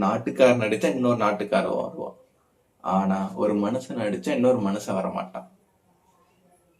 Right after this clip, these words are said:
இதுதான் மனிதனோட சல்லி புத்தி அப்படின்னு சொல்லலாம். காக்கா வந்துருச்சு, நம்ம மனிதனுக்கு நீக்கிட்டு காகத்துக்கு போவோம். காக்கா, எல்லா காகமும் வந்து திருடி கொண்டு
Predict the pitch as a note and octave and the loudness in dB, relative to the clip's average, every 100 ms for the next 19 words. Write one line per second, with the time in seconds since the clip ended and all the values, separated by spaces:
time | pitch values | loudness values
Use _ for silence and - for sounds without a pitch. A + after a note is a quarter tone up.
0 | _ G2+ G#2 A#2+ B2 G#2+ A#2+ B2+ A2 G2+ | _ -6 -2 0 0 -2 -2 0 0 0
1 | B2 F#3 - - - - - - - - | 0 -2 -8 -16 -20 -20 -20 -20 -16 -6
2 | C3 B2+ E3 F3+ F#3 - F#3+ - G3 - | -2 -2 0 0 0 -2 -14 -14 -16 -16
3 | _ - - G#2 A2+ F#2+ F#2 F#2 - - | _ -12 -8 -8 -8 -8 -8 -8 -14 -20
4 | - - _ _ _ G#3 A3 A3+ A3 A3 | -20 -20 _ _ _ _ -20 -20 -20 _
5 | A#3 A#3 B3+ C#4 - - - D4+ D#4 D4+ | -20 -20 -20 -20 -20 -20 -6 -2 0 0
6 | B2 A#2+ - - - - G#2+ A2 G#2 B2 | 2 0 -4 -12 -16 -8 -2 0 0 0
7 | B2+ A#2 F#2 G2 - _ - - C3+ C3+ | -2 -4 -4 -8 -10 _ -16 -8 -6 -4
8 | A#2+ B2+ F#2+ - - _ B2 B2+ B2+ G#2+ | 0 0 0 -6 -14 _ 0 0 0 -2
9 | G2+ G2+ G#2 - - - - _ - - | -2 -2 -4 -10 -18 -20 -20 _ -20 -20
10 | A#3+ G#3 _ _ _ _ - - _ _ | -20 -20 _ _ _ _ -20 -20 _ _
11 | _ B2 B2 B2+ C3 A#2 C3+ C#3+ C3 C#3 | _ 0 0 2 0 0 0 2 0 0
12 | C#3+ B2 C3+ E3 - - - - - - | -2 0 0 -2 -4 -14 -20 -20 -20 -2
13 | E3 F#3 F#3+ F#3 D#3 C3+ | 8 10 10 6 0 0